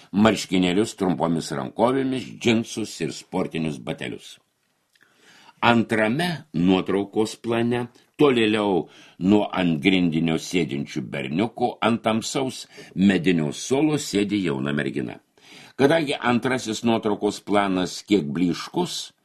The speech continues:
merginos bruožų įžiūrėti neįmanoma. Ji vidutinio sudėjimo, tamsių ilgų plaukų, krentančių jai už nugaros. Abiejomis rankomis, pakeltomis ties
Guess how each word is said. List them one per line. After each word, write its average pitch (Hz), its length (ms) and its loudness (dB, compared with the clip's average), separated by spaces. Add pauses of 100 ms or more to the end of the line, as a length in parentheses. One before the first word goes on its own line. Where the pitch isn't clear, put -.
(280)
merginos 110 520 2
bruožų 101 480 0
įžiūrėti 82 600 -2
neįmanoma. 53 800 -4
Ji 135 340 -2
vidutinio 135 560 2
sudėjimo, 87 600 0 (420)
tamsių 120 400 4
ilgų 82 380 2
plaukų, 71 480 0 (100)
krentančių 92 640 0
jai 82 220 2
už 65 260 -6
nugaros. 50 600 -12 (360)
Abiejomis 113 680 4
rankomis, 147 760 0
pakeltomis 80 920 -2
ties 92 380 0